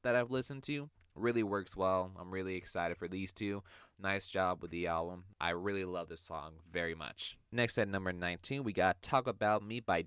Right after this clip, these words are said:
Dot the Genius. This is one of the well-known producers and kind of be associated with Kid Cudi 'cause it has him, Cudi, uh, Denzel Curry as well too. I love the production and the ideas going on to for the messaging works really well.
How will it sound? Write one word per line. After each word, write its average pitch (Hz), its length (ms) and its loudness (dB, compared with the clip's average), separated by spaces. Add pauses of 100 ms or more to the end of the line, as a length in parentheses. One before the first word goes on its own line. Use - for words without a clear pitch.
Dot 107 280 8
the 101 80 -4
Genius. 87 680 -8 (100)
This 95 360 -2
is 98 340 0
one 120 220 4
of 131 100 6
the 101 100 6
well-known 95 640 0
producers 85 920 -4
and 85 240 -8 (180)
kind 117 240 0
of 92 140 -4
be 95 220 -6
associated 95 720 -4
with - 160 -14
Kid 73 280 -8
Cudi 104 420 2 (300)
'cause 82 140 -4
it 82 80 -6
has 85 300 0
him, 117 420 0 (320)
Cudi, 98 540 2 (100)
uh, 82 140 -8
Denzel 90 440 -4
Curry 90 360 -2
as - 100 -12
well 69 140 -8
too. 101 320 -2 (260)
I 104 80 6
love 139 280 6
the 151 80 2
production 107 580 2
and 98 160 -2
the 95 120 2
ideas 98 460 2
going 92 220 -6
on 92 260 -4
to 95 120 -6
for 95 120 -6
the 87 60 -6
messaging 87 640 -4
works 90 380 2
really 95 240 0
well. 90 480 0